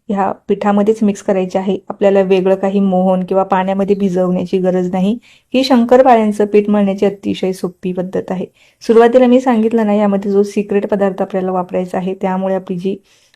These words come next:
शंकरपाळी आहे ना, अगदी दुप्पट, तिप्पट, चौपट फुलणार आहे. तो म्हणजे यामध्ये मी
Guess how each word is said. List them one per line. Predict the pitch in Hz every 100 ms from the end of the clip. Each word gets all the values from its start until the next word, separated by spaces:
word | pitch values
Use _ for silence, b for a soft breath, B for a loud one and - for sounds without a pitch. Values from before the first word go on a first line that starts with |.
| -
शंकरपाळी | 233 226 262 262 240
आहे | 226 226
ना, | 226
अगदी | 208 202 220
दुप्पट, | 208 208 - 202 208
तिप्पट, | 185 - 202
चौपट | - 196 196 _ 247 240
फुलणार | - 208 190 185
आहे. | 185 185 196 b b b
तो | 254 285
म्हणजे | 285 240
यामध्ये | 226 208 208 202
मी | 202